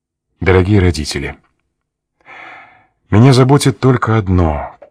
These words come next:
как облегчить вашу боль?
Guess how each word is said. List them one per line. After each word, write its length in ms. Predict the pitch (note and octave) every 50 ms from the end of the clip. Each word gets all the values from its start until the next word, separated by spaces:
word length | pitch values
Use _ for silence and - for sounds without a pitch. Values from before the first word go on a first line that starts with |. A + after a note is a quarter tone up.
| _ _
как 480 | - - B2+ C3+ B2 - - - - - -
облегчить 880 | G#2 G#2 F#2 D#2 F2+ F2+ G2 - - - - - A#2 A#2+ G#2+ - -
вашу 440 | F2+ E2+ G2 G#2 - - - G#2 F#2+
боль? 560 | F#2 E2+ E2+ F#2 F2 E2+ D#2+ C#2+ C2 - -